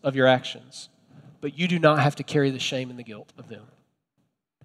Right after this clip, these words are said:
So you repent <laughs> of the hurt you have caused others.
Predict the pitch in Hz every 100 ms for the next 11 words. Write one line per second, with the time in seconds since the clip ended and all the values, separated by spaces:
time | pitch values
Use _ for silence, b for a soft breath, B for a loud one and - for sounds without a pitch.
0 | - b b b b 156 151 135 - 170
1 | 139 196 - - 156 - 185 202 - 156
2 | 196 151 147 - 160 - 147 135 135 127
3 | 113 123 113 117 -